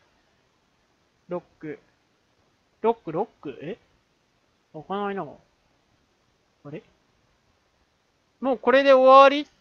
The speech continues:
てことでいいのかな？特に、クリアとかではないと。ぽいね。終わりか。オッケー、オッケー、オッケー、オッケー。はい、じゃあ、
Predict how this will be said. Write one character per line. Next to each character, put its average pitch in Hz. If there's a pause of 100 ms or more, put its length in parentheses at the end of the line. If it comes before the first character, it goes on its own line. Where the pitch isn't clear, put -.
(420)
て 190
こ 185
と 220
で 180
い -
い 180
の 156
か 127
な？ 135 (1400)
特 233
に、 147 (600)
ク 247
リ 233
ア 185
と 160
か 180
で 196
は 160
な 165
い 151 (140)
と。 127 (1400)
ぽ 247
い 151
ね。 135 (2250)
終 190
わ 233
り 269
か。 127 (1040)
オ 196
ッ - (100)
ケ 180
ー、 175
オ 160
ッ -
ケ 175
ー、 160
オ -
ッ -
ケ -
ー、 -
オ 147
ッ - (160)
ケ -
ー。 - (600)
は 170
い、 175
じ 165
ゃ 156
あ、 -